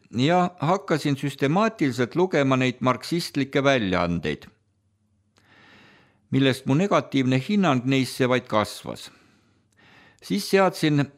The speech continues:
ma endale ülesandeks teada saada, kes on selle kontsentreeritud vale ja alatuse vabrikandid.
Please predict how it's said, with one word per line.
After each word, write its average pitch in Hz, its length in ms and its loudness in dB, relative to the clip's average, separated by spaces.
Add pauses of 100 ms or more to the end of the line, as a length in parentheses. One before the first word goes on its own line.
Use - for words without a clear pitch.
ma 139 320 2
endale 151 400 2
ülesandeks 139 800 0
teada 165 340 4
saada, 101 460 0 (880)
kes 202 280 -2
on 139 120 0
selle 156 380 2 (340)
kontsentreeritud 131 1120 0
vale 160 520 4
ja 123 240 2
alatuse 120 680 2
vabrikandid. 85 800 -2